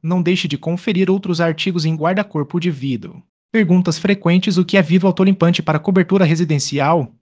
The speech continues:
É um tipo de vidro que se limpa sozinho com a chuva,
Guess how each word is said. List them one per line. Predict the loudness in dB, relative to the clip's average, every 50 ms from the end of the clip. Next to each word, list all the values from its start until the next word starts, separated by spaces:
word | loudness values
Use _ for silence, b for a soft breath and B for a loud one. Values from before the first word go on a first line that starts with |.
| _ _ -4
É | -2 0
um | 0
tipo | 0 -2 -2 -4 -2
de | -2 -2
vidro | 0 -2 -2 -2 -4
que | -4 -4 -4
se | -4 -2
limpa | -2 -2 -2 -2 -4 -4
sozinho | -4 -2 -2 -2 0 0 0 0 -2
com | -2 -2 -2
a | -2
chuva, | -2 -2 -2 -2 -2 -2 -2 -6 -10 -14